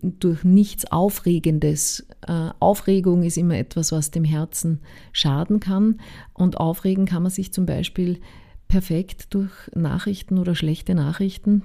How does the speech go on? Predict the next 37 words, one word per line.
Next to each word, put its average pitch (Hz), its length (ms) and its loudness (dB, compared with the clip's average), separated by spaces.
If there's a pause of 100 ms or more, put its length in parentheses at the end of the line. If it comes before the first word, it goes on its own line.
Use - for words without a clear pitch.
(100)
die 190 80 -2
leider 156 280 0
genau 165 240 -2
zu 180 140 -2
dieser 175 280 0
Uhrzeit 170 340 0
laufen. 170 540 0 (680)
Ähm, 170 680 0 (460)
da 175 80 2
ist 170 160 0
die 180 40 0
Frage, 180 460 0
ob 180 120 0
man 185 80 2
sich 180 300 -4
die 175 300 2
vorher 175 380 0
oder 170 160 0
nachher 165 400 0
zu - 100 -4
Gemüte 185 580 8
<laughs> - 0 -
führt, 196 540 0 (560)
ähm, 170 580 2 (720)
oder 180 300 8
wie 180 120 8
man 175 100 8
sich 165 240 2
gut - 200 0
abgrenzen - 520 -2
kann. - 160 -2
Das 160 180 -2
wäre 151 80 8
vielleicht 143 380 2
auch 135 120 -2
eine 143 180 0
gute, 143 420 -2